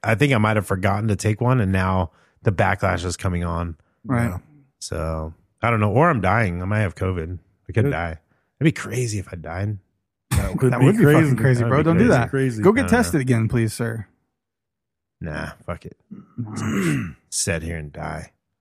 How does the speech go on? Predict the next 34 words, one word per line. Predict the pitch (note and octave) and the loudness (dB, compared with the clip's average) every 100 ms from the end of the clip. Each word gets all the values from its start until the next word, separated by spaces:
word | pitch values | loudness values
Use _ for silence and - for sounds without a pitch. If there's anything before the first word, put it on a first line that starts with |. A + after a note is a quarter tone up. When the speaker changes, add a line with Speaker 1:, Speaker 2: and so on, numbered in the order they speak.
| _ _ _ - | _ _ _ 0
Speaker 2:
I | |
mean, | B2+ | 0
it's, | E3 - | 0 -2
death | C#3 D#3 D#3 | 0 2 2
is | C#3 | 2
knocking | C3+ C#3+ | 2 4
on | B2+ | 2
your | A#2 | 2
doorstep. | B2+ C3+ A2+ B2+ | 0 0 -4 -6
It's | A#2 | -2
in | C3+ | 2
the | B2+ | 4
next | C3 C3 - | 4 2 0
room, | B2+ A#2 | 0 0
bro. | A2 A2 A2+ _ - | 0 -4 -6 _ -8
Like, | A#2+ | -4
Speaker 1:
They | A#2 | -4
Speaker 2:
you | - C3+ | -2 2
Speaker 1:
could. | |
Speaker 2:
need | C3 C3 | 4 4
to | |
go | B2+ | 4
Speaker 1:
Yeah, | |
Speaker 2:
get | B2 | 2
Speaker 1:
she | B2 | 2
Speaker 2:
tested | A#2+ A#2+ | 0 0
Speaker 1:
could | |
Speaker 2:
one | B2 | 0
more | A#2 | 0
Speaker 1:
die. | G2+ | 0
Speaker 2:
time. | G2 G#2 F#2+ | 0 0 -4
Speaker 1:
She | - B2 | -10 -6
could | C3+ | -6
die. | E2+ F2+ F2+ | -4 -4 -6